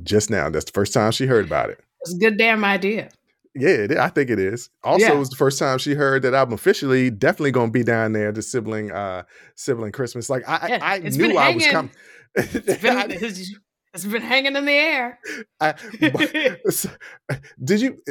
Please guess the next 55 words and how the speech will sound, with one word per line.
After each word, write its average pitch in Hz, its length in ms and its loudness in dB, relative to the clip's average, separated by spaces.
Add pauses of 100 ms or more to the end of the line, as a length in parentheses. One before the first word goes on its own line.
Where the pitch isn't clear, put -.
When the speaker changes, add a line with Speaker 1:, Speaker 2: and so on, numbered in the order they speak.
Speaker 1:
like, 151 260 0
honestly, 131 440 -2
did 113 160 -2
you 156 80 -2
think 143 180 0
that 127 100 2
I 113 60 4
wasn't 107 540 0
gonna 117 160 0
come? 120 320 -2 (1040)
Speaker 2:
No, 254 160 0
I 208 160 2
knew 240 120 -2
you 190 200 -2
were. 147 280 -6
I 185 140 0
just 190 160 -4
Speaker 1:
Okay. - 280 2
Speaker 2:
knew 180 180 -2
it 170 60 2
would 170 120 -4
just 160 240 -8
be 160 240 -2
very, 160 400 -4
very 151 360 -6
last 151 420 -6
minute. 156 480 -6 (440)
Speaker 1:
Yeah, 175 240 2 (100)
that's 139 160 -2
how 131 140 4
I - 20 2
do 127 140 0
things. - 420 -8 (140)
And 113 100 2
it'll 117 120 6
Speaker 2:
Yeah. - 40 0
Speaker 1:
be 113 80 -2
quick. - 400 2
It'll 131 140 -6
be 160 80 6
a 151 40 4
quick - 180 2
Speaker 2:
Yeah. 151 100 4
Speaker 1:
visit. - 260 -4 (220)
You 131 180 -4
know, 104 60 0
Speaker 2:
Quick 214 140 2
Speaker 1:
I'll 214 40 -4
be 214 140 4
down 202 160 4
there. 190 180 4
Speaker 2:
visit, - 140 -6
last 185 300 2
Speaker 1:
Yeah. 202 60 -2
Speaker 2:
minute. 170 500 2